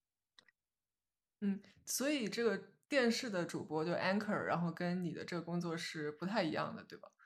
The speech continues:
Speaker 2: 就是它是
Speaker 1: 对，像 Bloomberg 的话，可以简单地理解，就是所有的写作的这块的记者，他们是内容的最原始的生产者。然后在这个T V
Speaker 2: 嗯。
Speaker 1: 这一块儿的话，他们是相当于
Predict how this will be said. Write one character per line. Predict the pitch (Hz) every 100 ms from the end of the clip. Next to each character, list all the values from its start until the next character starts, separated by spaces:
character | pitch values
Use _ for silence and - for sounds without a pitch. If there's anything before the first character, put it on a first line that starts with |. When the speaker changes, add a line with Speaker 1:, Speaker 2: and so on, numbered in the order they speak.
| _
Speaker 2:
就 | -
是 | 175 170
它 | 170
是 |
Speaker 1:
对， | 254 220 202 190 185 - _
像 | - 277 254
Bloomberg | 311 330 262
的 | 214
话， | 240 233
可 | 226 240
以 | 226
简 | 202 220 180
单 | 220
地 | 247
理 | 196 202
解， | 208
就 | 185 202
是 | - 202
所 | - 226
有 | 220
的 | 185 160 - - - _
写 | - - 208 185
作 | - 311 302
的 | 208
这 | 220 202
块 | - 214
的 | 190
记 | 185 226
者， | 190 -
他 | -
们 | 220 233
是 | 226 - 208
内 | 226 233
容 | 190 190
的 | 190
最 | 190 285 226
原 | 180 185
始 | - -
的 |
生 | 185 185
产 | 190 196
者。 | - - - - -
然 | - 202
后 | 240
在 | 247 233
这 | 220 233
个 | 208
T | 208 - 262
V | 277 285
Speaker 2:
嗯。 | 302 -
Speaker 1:
这 | 247
一 | 196
块 | 202 -
儿 | 220
的 | 196
话， | 214 196
他 | - 269
们 | 277
是 | 277 254
相 | 262
当 | 262 262
于 | 208